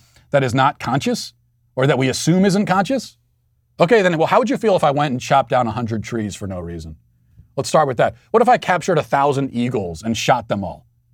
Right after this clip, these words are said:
and threw their bodies in a dumpster? How would you, how would that rub you?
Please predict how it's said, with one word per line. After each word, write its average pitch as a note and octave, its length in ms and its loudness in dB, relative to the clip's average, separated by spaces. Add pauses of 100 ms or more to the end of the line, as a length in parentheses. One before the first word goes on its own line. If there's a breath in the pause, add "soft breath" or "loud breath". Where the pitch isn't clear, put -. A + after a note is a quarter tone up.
(160)
and A2+ 100 -6
threw D3 140 2
their C3+ 140 4
bodies B2 420 2
in A#2 60 -2
a G#2 60 -4
dumpster? G#2+ 540 -4
How E3 140 4
would E3 100 0
you, G3+ 140 -2
how F3 120 4
would G#3 80 2
that F#3 140 4
rub F2+ 220 -6
you? - 100 -18